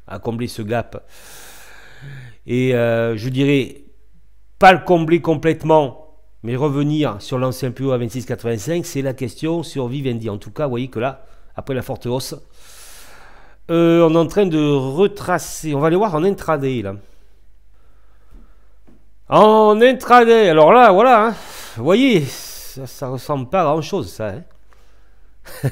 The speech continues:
Ça ressemble pas à grand-chose. Vous voyez ce que je veux dire, hein. Donc l'important, c'est toujours pareil, mais, vous voyez, bon, ça, c'est, c'est pas super, hein, d'accord ? Euh, si vous préservez votre Kumo, là,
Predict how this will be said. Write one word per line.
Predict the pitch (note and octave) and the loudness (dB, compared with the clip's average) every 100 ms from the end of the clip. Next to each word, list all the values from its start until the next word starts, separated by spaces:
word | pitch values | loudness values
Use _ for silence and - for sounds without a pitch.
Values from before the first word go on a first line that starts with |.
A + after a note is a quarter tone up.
| - | -8
Ça | - - | -12 -8
ressemble | F3+ - D#3+ | -6 -4 -4
pas | C#3+ F3 | 0 2
à | |
grand-chose. | E3 F3+ - F3+ A#2+ | 2 2 2 0 -2
Vous | - - - - - - | -10 -18 -20 -20 -20 -8
voyez | D3 | -6
ce | D3 | -4
que | C#3 | -2
je | D3+ | 0
veux | |
dire, | G3+ A#3+ | 0 0
hein. | C3+ - - - - - | -2 -8 -20 -20 -20 -10
Donc | D3+ D3+ | -2 2
l'important, | F3 F3+ F3+ - A#3+ | 2 2 0 4 4
c'est | A#3 G3+ F3+ D#3+ - - | 4 2 2 2 -4 -14
toujours | - F3+ | -4 -2
pareil, | - A#3 C#4 F3+ | 4 6 6 6
mais, | F3+ | 4
vous | - - - - | 4 -4 -20 -8
voyez, | F#3+ G3 | -4 -2
bon, | D3+ - - - | -4 -6 -20 -20
ça, | - - G#3 | -12 -6 -6
c'est, | - - A#2+ | -6 -8 -10
c'est | - C3 | -12 -16
pas | - | -14
super, | C#3 E3 A3+ D#3 | -12 -8 -6 -8
hein, | G#3+ - - | -10 -18 -18
d'accord ? | - - G#3 - - C#3+ C3 A#2 - - - - - - - | -16 -12 -12 -14 -18 -16 -16 -18 -20 -20 -20 -20 -20 -20 -18
Euh, | - A1 A1 - - - - - - - G#2 | -16 -14 -14 -16 -18 -18 -20 -20 -20 -20 -20
si | G#2 - | -14 -10
vous | G3 | -8
préservez | - D#3 D#3+ D#3 | -2 0 2 0
votre | C3+ B2+ | -4 -6
Kumo, | G2 A#2+ B2+ G#2+ | -10 -8 -6 -6
là, | - | -8